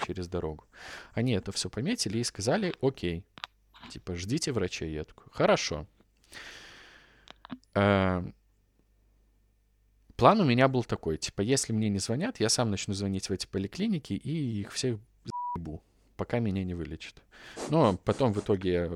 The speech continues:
и так все взял в свои руки, типа, поехал на К Т, и меня положили в больницу. Так вот, из поликлиник обеих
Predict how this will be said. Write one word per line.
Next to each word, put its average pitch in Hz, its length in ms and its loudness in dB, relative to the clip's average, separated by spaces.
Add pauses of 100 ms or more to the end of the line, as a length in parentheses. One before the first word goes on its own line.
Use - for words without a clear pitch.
(300)
и 104 60 -6
так 85 200 -4
все - 160 -6
взял 85 160 -2
в - 60 -6
свои 98 160 -4
руки, 165 260 -6
типа, - 200 -8
поехал 95 400 -2
на 92 80 -4
К - 120 -14
Т, 208 140 0
и 147 100 2
меня 101 220 2
положили 98 420 -2
в 98 80 -8
больницу. 87 420 -6
Так - 160 -6
вот, 95 200 0
из - 80 -8
поликлиник 110 760 -2 (240)
обеих 98 580 0